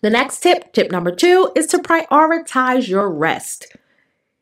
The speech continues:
Now, I know that sounds crazy because this is a busy time, but you really need to prioritize your rest during this holiday season.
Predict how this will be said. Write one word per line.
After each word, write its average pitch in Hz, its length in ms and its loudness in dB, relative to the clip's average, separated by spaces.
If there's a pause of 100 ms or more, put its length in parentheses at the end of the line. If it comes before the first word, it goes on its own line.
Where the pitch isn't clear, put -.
(240)
Now, 165 360 0
I 180 160 -2
know 214 240 2
that 226 200 2
sounds 214 280 2
crazy 240 400 0
because 190 500 0
this 190 220 0
is 175 120 -12
a 156 100 -2
busy 196 440 2
time, 196 600 -2 (280)
but 165 220 -4
you 196 140 0
really 214 760 0
need 180 300 0
to 175 100 -2
prioritize 190 920 -2
your 202 140 -2
rest 151 400 -6 (100)
during 165 320 -4
this 165 160 -4
holiday 143 460 -4
season. 113 480 -10